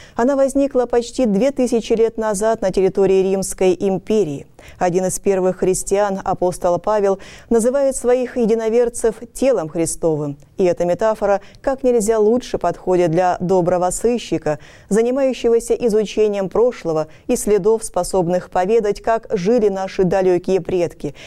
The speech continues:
о чём они мечтали, чего боялись, за что умирали. История церкви — это история людей, живых и умерших, праведных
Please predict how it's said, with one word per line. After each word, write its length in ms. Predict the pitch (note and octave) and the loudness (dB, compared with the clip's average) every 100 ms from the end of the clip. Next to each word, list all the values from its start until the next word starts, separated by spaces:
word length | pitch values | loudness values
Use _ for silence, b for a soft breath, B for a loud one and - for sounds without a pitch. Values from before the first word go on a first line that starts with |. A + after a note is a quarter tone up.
| B | B
о 120 | A3+ | -4
чём 260 | A3+ D4+ B3 - | -2 -2 -2 -2
они 200 | F3+ E3 | -4 -2
мечтали, 640 | D#3+ - - G3 F#3 F3 b b | -4 -6 -2 0 0 -4 b b
чего 260 | - A#3+ C#4 | -2 0 0
боялись, 640 | G#3 D#3+ E3 F3+ E3 - - - | 0 -2 -4 -4 -6 -10 -14 -6
за 220 | E3+ F#3 | -2 -2
что 260 | - F3+ | -2 -2
умирали. 600 | F3 F#3+ F#3+ F#3+ D#3+ D3+ - _ B B B B | 0 0 0 -2 -4 -10 -18 _ B B B B
История 460 | B3 - D4+ C#4 C4+ | -4 -2 0 2 0
церкви — 440 | - D4 C#4+ C4+ C4 | 0 0 0 2 0
это 240 | D4 C#4 A#3+ | 0 0 -2
история 440 | - B3 A#3 A3+ | 0 2 4 4
людей, 440 | A3 G3 G#3+ A#3 | 2 0 2 2
живых 580 | F#3+ G#3 F#3 B3+ A#3+ - - | 2 0 2 0 -2 -10 -2
и 100 | G#3 | 2
умерших, 720 | F#3 E3+ D#3+ C#3+ - D3 - - | 2 0 -4 -8 -14 -16 -18 -6
праведных 640 | F3+ G#3+ G#3+ F#3+ G3 - | 0 2 2 2 -2 -4